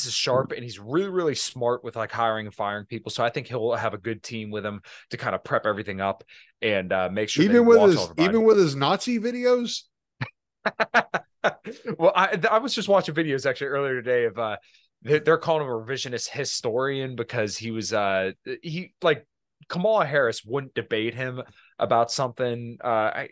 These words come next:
Speaker 1: something like he was teaching m-, more about slavery in schools or something like that. I, I, it was something stupid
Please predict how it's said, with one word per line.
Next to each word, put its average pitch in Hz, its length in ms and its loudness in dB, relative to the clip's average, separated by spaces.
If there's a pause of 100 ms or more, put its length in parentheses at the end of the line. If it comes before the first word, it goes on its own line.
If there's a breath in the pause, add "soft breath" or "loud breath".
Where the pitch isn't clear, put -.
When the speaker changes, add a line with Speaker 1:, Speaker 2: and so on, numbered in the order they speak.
(200)
Speaker 1:
something 143 600 -6
like 135 200 0
he 147 140 -10
was 117 180 -10
teaching 104 760 -10
m-, 123 200 -12 (220)
more 123 420 0
about 110 300 0
slavery 98 680 -6
in 92 100 -10
schools 90 400 -10
or 90 60 -12
something 90 320 -12
like 87 200 -10
that. 92 240 -4
I, 120 80 -2 (120)
I, 139 100 -2
it 208 60 -2
was 175 140 -2
something 117 220 -2
stupid 98 500 -8